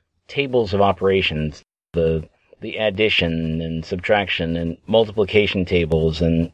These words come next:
and division. We learn these abstract operations on numbers, and we go through all the drills in, in our classes in school, but those numbers really don't mean anything. And then when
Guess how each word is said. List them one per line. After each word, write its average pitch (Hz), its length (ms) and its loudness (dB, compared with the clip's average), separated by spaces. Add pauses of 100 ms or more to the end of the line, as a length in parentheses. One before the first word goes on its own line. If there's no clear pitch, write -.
(100)
and 82 260 2
division. 85 580 0 (380)
We 131 100 -2
learn 165 180 4
these 147 180 -2
abstract 120 560 0
operations 90 920 0 (200)
on 92 400 4
numbers, 92 540 0 (260)
and 104 960 0
we 107 280 0
go 120 200 2
through 123 180 0
all 110 120 4
the 98 80 -6
drills 107 640 2
in, 92 500 2 (180)
in 90 340 0 (220)
our 98 140 0
classes 101 480 -2
in 87 120 -4
school, 92 540 0 (460)
but 156 140 -2
those 180 180 4
numbers 175 420 2
really 147 360 0
don't 113 320 0
mean 123 240 0
anything. 87 640 -4 (340)
And 110 160 -4
then 123 460 0
when 113 640 2